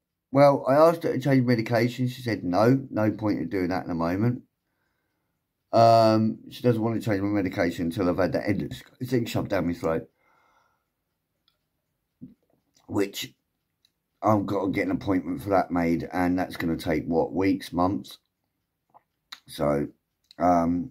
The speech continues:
I've had my bloods test, so I've got to wait a week or so to get the results from there. Hopefully it comes back, I ain't dying of cancer or something. Um, yeah, I've got to change my diet from liquids to semi-solid. So, guess what?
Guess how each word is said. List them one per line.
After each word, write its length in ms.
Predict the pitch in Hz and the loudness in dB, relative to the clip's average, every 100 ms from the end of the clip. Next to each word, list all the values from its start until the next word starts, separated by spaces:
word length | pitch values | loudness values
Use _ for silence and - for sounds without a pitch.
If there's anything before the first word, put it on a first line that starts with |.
| _ | _
I've 80 | 82 | 0
had 160 | 110 110 | 2 2
my 80 | |
bloods 360 | 98 95 92 - | 0 0 0 -4
test, 300 | - 98 98 | -4 -2 0
so 140 | 90 | -2
I've 60 | 85 | -2
got 140 | 82 | -4
to 40 | 60 | -2
wait 260 | 92 92 | 0 0
a 40 | 65 | 0
week 280 | 90 85 80 | 0 0 -4
or 80 | |
so 200 | 73 82 | -6 -6
to 100 | 78 | -6
get 180 | - 92 | -6 -8
the 60 | 71 | -6
results 380 | 76 76 - - | -6 -6 -6 -8
from 140 | 76 | -6
there. 180 | 76 82 | -4 -4
Hopefully 360 | 78 76 80 | -4 -6 -6
it 60 | 78 | -6
comes 200 | 82 76 | -6 -4
back, 260 | 82 73 69 | -4 -6 -4
I 120 | 71 | -4
ain't 160 | 67 | -4
dying 260 | - 76 67 | 0 0 -2
of 80 | 65 | -6
cancer 400 | 78 71 65 67 | -8 -8 -8 -10
or 80 | 65 | -10
something. 320 | 71 69 - _ _ _ _ _ _ _ _ _ - | -14 -14 -18 _ _ _ _ _ _ _ _ _ 2
Um, 760 | 120 123 127 127 123 123 127 _ _ _ _ _ _ _ _ _ _ _ - | 6 8 8 6 4 2 -4 _ _ _ _ _ _ _ _ _ _ _ 2
yeah, 480 | 123 131 113 101 - | 6 8 6 4 2
I've 220 | 117 113 | 0 0
got 160 | 131 117 | -2 -2
to 60 | |
change 320 | 123 135 143 127 | 0 2 2 2
my 80 | |
diet 400 | 123 117 117 120 | 2 4 4 4
from 220 | - 113 113 | -6 -6 -4
liquids 380 | - - 107 98 | -6 -6 -8 -8
to 100 | 95 | -10
semi-solid. 720 | 107 98 92 - 90 98 110 | -6 -4 -6 -4 -2 0 -2
So, 480 | - 101 95 95 98 - | 2 4 6 4 -2 -2
guess 220 | 135 131 | -2 -2
what? 400 | - 143 110 - | 2 4 4 4